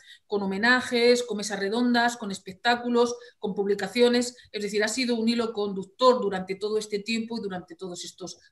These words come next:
últimos veinte años. De todas las ediciones que existen de Valdelomar,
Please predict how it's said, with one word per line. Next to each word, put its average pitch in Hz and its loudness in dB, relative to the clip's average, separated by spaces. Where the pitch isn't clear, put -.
últimos 175 -8
veinte 165 -10
años. 151 -16
De 196 -2
todas 262 4
las 269 2
ediciones 254 -2
que - 0
existen 240 0
de 226 0
Valdelomar, 226 2